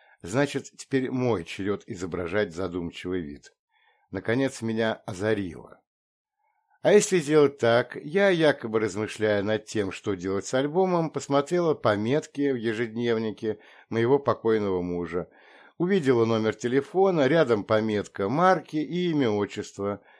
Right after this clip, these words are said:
Решила позвонить. «Всё гениальное просто», обрадовался Фролов. «И главное, никаких лишних вопросов. Впрочем, вряд ли Владимира стало бы интересовать». Он запнулся, не договорив.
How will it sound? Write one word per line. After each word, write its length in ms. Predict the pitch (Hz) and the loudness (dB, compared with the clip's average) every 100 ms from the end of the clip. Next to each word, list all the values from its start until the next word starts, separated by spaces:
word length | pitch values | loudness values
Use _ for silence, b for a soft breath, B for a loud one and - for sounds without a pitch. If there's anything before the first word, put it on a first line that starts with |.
| b b - | b b -4
Решила 340 | 160 202 196 | 0 2 2
позвонить. 680 | 156 120 117 110 110 - - _ _ _ _ _ _ _ _ _ | 0 0 2 0 -4 -10 -18 _ _ _ _ _ _ _ _ _
«Всё 560 | - - - - 90 | -20 -16 -12 -6 -6
гениальное 640 | 73 80 85 80 80 82 | -6 -8 -8 -8 -10 -10
просто», 600 | - 78 67 - - - | -10 -14 -14 -20 -20 -20
обрадовался 680 | - 76 80 73 76 73 - | -18 -16 -16 -16 -16 -16 -18
Фролов. 460 | - 80 76 76 _ B B B B | -16 -14 -14 -18 _ B B B B
«И 80 | 101 | -6
главное, 420 | 101 120 117 117 | 2 4 4 2
никаких 540 | 107 95 101 127 131 98 | -2 -2 -4 -4 -6 -4
лишних 380 | 107 98 95 | -6 -6 -6
вопросов. 540 | 98 90 80 67 - - _ b b b | -6 -6 -10 -14 -16 -20 _ b b b
Впрочем, 800 | - 131 127 131 120 117 110 110 | -4 -2 -2 -2 0 0 0 0
вряд 500 | 123 156 165 139 - | 2 4 4 2 -2
ли 160 | 95 95 | -4 -2
Владимира 760 | 92 98 95 123 117 110 101 | 0 -2 -2 -2 0 0 0
стало 480 | - - 107 104 98 | -4 -2 0 0 -2
бы 180 | 87 95 | -2 -4
интересовать». 1500 | 92 - 87 90 - 90 90 92 120 135 135 - - - - _ _ _ _ _ _ _ _ _ | -4 -8 -10 -10 -6 -4 -4 -4 0 0 -2 -8 -16 -16 -20 _ _ _ _ _ _ _ _ _
Он 200 | 90 98 | -10 -8
запнулся, 680 | 85 87 - 107 123 - 104 | -6 -8 -6 -8 -8 -8 -10
не 140 | 104 | -8
договорив. 720 | 95 98 101 92 78 73 - | -8 -6 -4 -4 -4 -10 -16